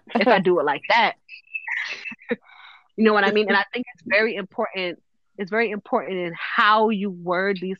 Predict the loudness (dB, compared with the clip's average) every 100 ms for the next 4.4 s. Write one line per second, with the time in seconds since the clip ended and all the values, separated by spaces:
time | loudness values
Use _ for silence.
0 | -2 -2 -2 -6 -8 -6 -8 -10 -8 -6
1 | -4 -2 -2 -2 -4 -6 0 0 0 -2
2 | -2 -2 -4 -8 -18 -18 -8 0 0 0
3 | _ 0 2 4 2 0 _ -4 2 4
4 | 2 -2 -4 -4